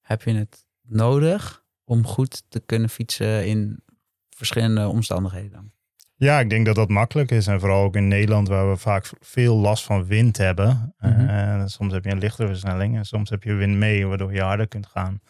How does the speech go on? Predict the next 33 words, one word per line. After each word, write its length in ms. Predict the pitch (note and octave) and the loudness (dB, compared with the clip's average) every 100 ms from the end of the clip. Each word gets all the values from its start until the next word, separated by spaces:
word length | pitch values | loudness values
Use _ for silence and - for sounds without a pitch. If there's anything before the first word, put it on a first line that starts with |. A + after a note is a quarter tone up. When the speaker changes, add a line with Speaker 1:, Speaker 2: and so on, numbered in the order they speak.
| _ _ _ _ | _ _ _ _
Speaker 2:
En 220 | - G2 | -2 2
met 140 | G2 G2 | 2 2
die 100 | G2+ | 0
snelheid 520 | - G#2 F#2+ F#2+ F#2+ | 0 0 2 0 0
hoort 220 | G2 F#2+ | 0 0
een 260 | G2 F#2+ F#2+ | 0 -2 -4
versnelling 520 | - - G#2 G2 F#2+ | -8 -2 0 0 0
wat 140 | F#2 | -2
jij 280 | G2 F#2 F#2 | 0 0 -2
fijn 440 | - - G2+ G#2 F#2+ | -4 -4 0 0 0
vindt. 420 | - F#2+ A2 - - | -4 -6 -8 -14 -20
En 120 | A2 G2+ | -18 -16
daar 140 | A2 G2 | -18 -20
kun 140 | - | -20
je 60 | G#2 | -20
dan 120 | G#2 | -18
naartoe 260 | G2 - A2+ | -18 -18 -14
schakelen. 500 | - G2 G2 G#2+ G2+ _ _ _ _ _ _ _ _ | -6 -6 -6 -10 -16 _ _ _ _ _ _ _ _
Speaker 1:
En 160 | C3+ C#3 | 0 2
is, 200 | C3 D3+ | 2 2
eh, 420 | D3 C#3+ D3 C#3+ | 4 4 4 2
is 100 | D3 | 0
schakelen 480 | - C#3+ D3+ C#3 C3 | 0 -2 0 0 0
voor, 440 | C3+ C3+ C3 A#2+ | 0 0 0 0
voor 180 | C3 B2+ | 0 0
elke 600 | - B2 - B2 B2+ B2 - | 0 0 0 0 0 -4 -8
fiets 560 | - C#3 C#3 - - - | -10 -8 -6 -6 -6 -8
of, 180 | - - | -8 -8
of 140 | B2 | -8
elke 300 | - B2+ A#2 | -4 -2 -2
fietsdiscipline 920 | A#2+ - B2 A#2+ A#2+ - - C3 A2 - | -6 -6 -6 -4 -4 -4 -2 0 0 -2
even 300 | B2 A#2+ A#2+ | -2 0 0
belangrijk? 600 | A2 B2 A2+ G#2 A3+ _ | 2 2 2 0 -4 _